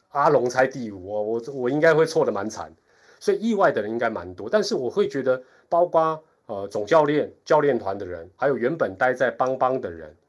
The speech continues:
他们也会对这些所谓老化的情形跟相关的状况，会觉得意外吗？然后会觉得没有发现吗？这个有点不太合理啦，哦，不太合理。那，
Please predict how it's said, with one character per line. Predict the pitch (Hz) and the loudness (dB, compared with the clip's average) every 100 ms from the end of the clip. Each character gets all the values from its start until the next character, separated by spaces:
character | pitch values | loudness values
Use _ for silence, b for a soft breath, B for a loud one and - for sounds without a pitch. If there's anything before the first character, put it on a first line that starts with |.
| _ _ _ _ _ _ _ - | _ _ _ _ _ _ _ -8
他 | - 226 | -2 0
们 | 226 | 0
也 | 127 | 0
会 | 110 185 | 0 0
对 | 165 208 160 | 2 2 2
这 | - 165 | 0 -2
些 | 175 | -2
所 | 147 110 | -2 0
谓 | 147 | 0
老 | 120 90 | 0 -4
化 | 85 170 127 | 0 2 2
的 | 104 | -2
情 | - 104 | -8 -8
形 | 123 - 101 | -6 -8 -8
跟 | 110 131 | -4 -4
相 | 131 143 143 | -2 -2 0
关 | 147 139 | -2 -2
的 | 117 | -4
状 | - 165 110 | 0 -2 -2
况， | - - b b b | -2 -2 b b b
会 | - 226 | -4 -2
觉 | - 120 | -2 -4
得 | |
意 | 131 180 151 | -6 -10 -4
外 | 139 131 110 | 0 0 -2
吗？ | 98 98 _ _ _ _ _ _ _ _ _ | -10 -16 _ _ _ _ _ _ _ _ _
然 | - | -2
后 | 143 | 2
会 | 214 | 2
觉 | - 127 | 2 0
得 | 123 120 | 0 2
没 | 143 | 2
有 | 131 | 0
发 | 90 120 123 | -2 -6 -4
现 | - 143 98 | 0 0 0
吗？ | 90 82 _ _ _ | -6 -16 _ _ _
这 | 240 | -4
个 | 202 | -2
有 | 123 139 | -2 0
点 | 123 | -2
不 | 92 120 | -4 -8
太 | - 143 | -4 -4
合 | 98 - 92 101 | -4 -10 -10 -10
理 | 107 85 | -12 -16
啦， | - 80 - _ _ | -20 -20 -20 _ _
哦， | 98 87 | -20 -14
不 | 107 | -4
太 | 120 | -4
合 | 90 92 85 | -4 -12 -18
理。 | 92 _ _ _ _ _ _ _ b b b b b | -20 _ _ _ _ _ _ _ b b b b b
那， | 208 190 156 | 2 2 2